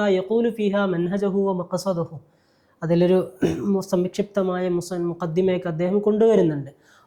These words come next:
"വ ബഅദ ദാലിക റത്തബൽ മുബറദൽ കാമിൽ അല അബ്വാബിൻ മുഖ്തലിഫ മുതഫർരിഖ", വിവിധ ബാബുകൾ അതിൽ ക്രോഡീകരിച്ചു. "വ യുഅദ്ദു കിതാബുൽ കാമിൽ മസ്ദർ മുഹിമ്മൻ ലി ദറാസത്തി അഖ്ബാരിൽ ഖവാരിജ്." ഖവാരിജുകളുടെ ഹി-,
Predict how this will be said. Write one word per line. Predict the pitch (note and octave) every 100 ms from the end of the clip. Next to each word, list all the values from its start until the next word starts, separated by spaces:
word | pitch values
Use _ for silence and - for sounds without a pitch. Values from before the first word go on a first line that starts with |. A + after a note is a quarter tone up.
| A#3+
"വ |
ബഅദ | G#3+ A3 A#3+ C4+
ദാലിക | C4 B3 B3 A#3+
റത്തബൽ | A3 F3+ - A3 A#3
മുബറദൽ | A3 G3+ G3 G3+ F#3+ G3+
കാമിൽ | F#3+ F3 F#3 G3
അല | F#3+ F#3 F#3+
അബ്വാബിൻ | F3+ E3 F#3+ G#3 G3+ G3+
മുഖ്തലിഫ | E3 - - G3+ G3 G3
മുതഫർരിഖ", | F3+ E3 F3 E3+ G3 G3+ G#3 G#3 D3 - _ _ -
വിവിധ | F#3 G3 G#3+ A3 A3 - -
ബാബുകൾ | E3+ F3 F#3+ F3+ G3+ G#3
അതിൽ | G3+ - F3+
ക്രോഡീകരിച്ചു. | F#3 E3+ E3+ E3+ D3+ C#3+ - - _ _ -
"വ | G#3+
യുഅദ്ദു | A3 G#3 A3+ G3 A#3+
കിതാബുൽ | G3 F3 G#3+ A3+ G#3+ G#3+
കാമിൽ | G3 F#3 G3+ G3+
മസ്ദർ | F#3 E3+ - G#3 G#3
മുഹിമ്മൻ | F3+ E3+ G3+ G3 F#3+
ലി |
ദറാസത്തി | E3+ E3 G3 F#3+ F3+ F3
അഖ്ബാരിൽ | F3+ G3+ F#3 G#3 G3+ G3 F3+
ഖവാരിജ്." | - E3 F3 F3+ E3+ D3+ C#3+ C#3+ - - _ _ _ _
ഖവാരിജുകളുടെ | - A3 G#3+ C4 C#4 D4 D4 B3+ C4+ C4+ C#4 C#4 C#4
ഹി-, | - G#3+ G3